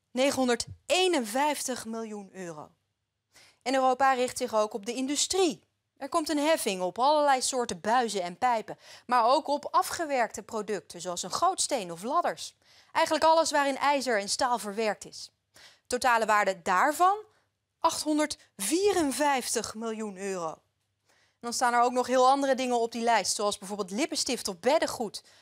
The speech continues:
Het zijn niet zomaar maar producten die Europa kiest,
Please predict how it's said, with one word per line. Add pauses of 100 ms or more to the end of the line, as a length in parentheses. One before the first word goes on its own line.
(100)
Het
zijn
niet
zomaar
maar
producten
die
Europa
kiest,